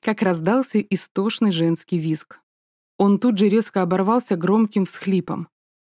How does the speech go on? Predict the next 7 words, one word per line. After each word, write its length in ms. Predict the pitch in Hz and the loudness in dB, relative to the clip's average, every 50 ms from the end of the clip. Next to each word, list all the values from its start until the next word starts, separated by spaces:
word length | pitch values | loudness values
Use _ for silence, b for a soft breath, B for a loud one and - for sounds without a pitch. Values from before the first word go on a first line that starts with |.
| _ _ _ _ | _ _ _ _
Вокруг 440 | - 170 190 190 - 247 247 - - | -2 -2 0 0 0 0 -2 -2 -4
тела 300 | - - 240 220 202 190 | -2 0 2 2 0 -2
пса 240 | - - - 294 277 | -2 -2 -2 -2 -2
вспыхнул 540 | - - - - 262 247 - 254 226 214 | -2 -8 -2 -2 -2 0 2 2 0 2
голубоватый 600 | 175 180 185 185 175 180 180 180 220 247 247 240 | 2 2 0 2 2 2 2 2 0 0 0 0
магический 560 | 214 196 185 165 170 202 - - - - 196 165 | 0 2 0 -2 -4 -6 -8 -10 -6 -4 -2 -2
доспех, 500 | 170 175 - - - 262 277 269 - | -2 -2 -4 -4 -2 -2 -2 -2 -4